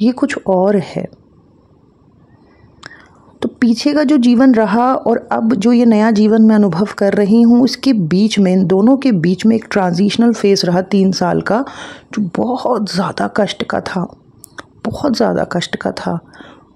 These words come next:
इतना, मतलब, मैं explain भी नहीं कर सकती कि इतना ज़्यादा कष्ट पहले भी थे जीवन में। जीवन में शुरू से ही थोड़े से problems थे, लेकिन मैं इतनी capable थी कि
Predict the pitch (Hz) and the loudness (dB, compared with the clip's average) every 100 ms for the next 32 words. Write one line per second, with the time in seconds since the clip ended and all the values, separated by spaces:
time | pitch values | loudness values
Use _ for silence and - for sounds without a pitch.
0 | _ _ _ _ - 247 - 247 294 277 | _ _ _ _ -6 -4 0 2 4 4
1 | 269 247 220 220 214 - - - 208 233 | 2 2 2 2 0 -4 -8 -4 0 4
2 | 247 226 190 185 185 208 - 220 214 - | 4 4 2 -2 -4 -4 -2 -2 -2 -2
3 | 233 - 233 254 214 185 180 175 226 - | -2 0 2 2 0 -2 -2 0 -2 -4
4 | - - - 254 - 233 190 214 254 - | -12 -6 -4 -4 -4 -4 0 2 0 0
5 | 208 175 175 170 180 294 - _ _ _ | 0 0 0 0 0 -2 -6 _ _ _
6 | - - 185 185 180 185 - 214 226 220 | -10 -2 0 2 2 0 0 0 0 -2
7 | 220 202 208 208 208 180 170 208 - 226 | 0 0 0 -2 -2 0 0 0 0 -2
8 | 233 277 269 - - - - - 226 220 | 0 0 -2 -10 -18 -18 -10 -2 0 2
9 | 226 254 247 196 208 220 240 220 208 202 | 2 2 0 -2 2 2 2 0 0 2
10 | 240 | 0